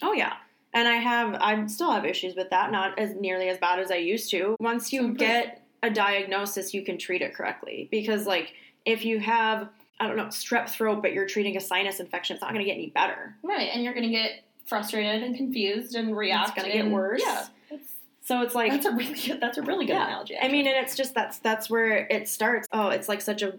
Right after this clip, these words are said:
Speaker 1: relief knowing, like, f-, okay, this was it the whole time, and it makes so much sense, and now I
Speaker 2: Yeah.
Speaker 1: can get on the right medication, but then it's like, "Holy shit, look at this road I have in front of me. It's only just beginning."
Speaker 2: Right,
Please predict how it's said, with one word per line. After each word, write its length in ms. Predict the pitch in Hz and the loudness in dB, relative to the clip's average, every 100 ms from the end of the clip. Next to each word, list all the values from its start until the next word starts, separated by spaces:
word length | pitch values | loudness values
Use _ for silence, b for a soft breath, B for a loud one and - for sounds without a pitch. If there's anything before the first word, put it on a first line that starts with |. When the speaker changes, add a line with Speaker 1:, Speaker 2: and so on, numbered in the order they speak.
| - | -4
Speaker 1:
relief 480 | 196 185 202 202 196 | -2 0 0 -2 -2
knowing, 300 | 190 185 185 | -2 -2 -2
like, 140 | 185 | -4
f-, 280 | - - - | -6 -12 -6
okay, 300 | 202 202 180 | -6 -4 -2
this 220 | 208 202 | -2 -2
was 160 | 202 190 | -2 -2
it 100 | 180 | -2
the 80 | 185 | 0
whole 220 | 180 170 | -2 -2
time, 280 | - 143 156 | -2 -2 0
and 80 | 180 | 0
it 80 | |
makes 240 | - 175 - | 2 0 0
so 140 | 196 | -2
much 220 | 190 - | -2 -2
sense, 260 | - 175 180 | -2 -2 2
and 80 | 277 | 2
now 120 | 370 | 4
I 60 | - | 4
Speaker 2:
Yeah. 80 | - | 2
Speaker 1:
can 100 | 196 | -2
get 100 | 190 | -2
on 80 | |
the 80 | 190 | -2
right 160 | 185 180 | -2 -2
medication, 640 | 185 180 190 185 190 185 | -4 -2 -2 -2 -2 -2
but 160 | 180 180 | -2 -2
then 120 | 190 | -2
it's 120 | 180 | 0
like, 140 | 175 160 | -2 -2
"Holy 400 | - 254 220 208 | 2 2 2 -2
shit, 320 | - 165 - | 0 0 0
look 160 | 190 | -4
at 100 | 208 | -2
this 180 | 208 190 | -2 -2
road 300 | 190 180 175 | 0 2 2
I 80 | 175 | 2
have 260 | 175 170 165 | 2 2 0
in 80 | |
front 220 | 175 - 175 | -4 -2 -2
of 140 | - | -6
me. 280 | 160 147 202 B B | -6 -4 -4 B B
It's 200 | 220 214 | -2 0
only 320 | - 196 190 190 | 0 0 0 -2
just 340 | 185 - - | -2 -2 -4
beginning." 520 | - - - - 226 | -4 -4 -4 -6 0
Speaker 2:
Right, 260 | 294 285 | 2 2